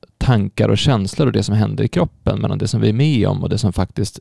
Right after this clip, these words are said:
är rent fysiskt. Det, man kan inte längre säga att någonting är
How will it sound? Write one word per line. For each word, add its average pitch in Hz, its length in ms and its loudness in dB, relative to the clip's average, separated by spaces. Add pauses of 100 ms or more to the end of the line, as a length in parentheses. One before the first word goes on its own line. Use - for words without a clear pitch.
är 104 200 -2
rent 98 300 -2
fysiskt. 147 540 -2
Det, - 240 -2
man 113 120 0
kan 143 120 0
inte 120 100 -2
längre 117 200 2
säga 127 260 0
att - 80 -2
någonting 98 420 -2
är 87 340 0